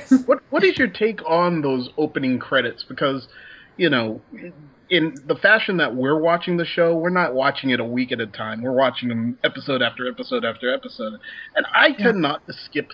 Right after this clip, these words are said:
Speaker 2: through opening credits. I'll just watch them.
Speaker 1: Uh-huh.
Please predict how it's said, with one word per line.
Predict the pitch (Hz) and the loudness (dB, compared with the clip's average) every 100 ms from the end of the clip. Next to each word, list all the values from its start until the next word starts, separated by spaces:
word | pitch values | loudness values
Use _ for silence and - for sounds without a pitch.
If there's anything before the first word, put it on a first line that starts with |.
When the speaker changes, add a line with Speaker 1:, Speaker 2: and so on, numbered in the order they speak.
| - | -12
Speaker 2:
through | 131 147 160 151 | -4 -2 -2 -2
opening | 131 147 151 | -6 -2 -4
credits. | 143 139 156 143 | 0 0 0 0
I'll | 135 | -2
just | 139 - | -2 -8
watch | 107 101 110 - - | -12 -10 -8 -8 -6
them. | 156 175 _ _ - - - | -6 -6 _ _ -20 -20 -2
Speaker 1:
Uh-huh. | 226 220 226 | 2 2 0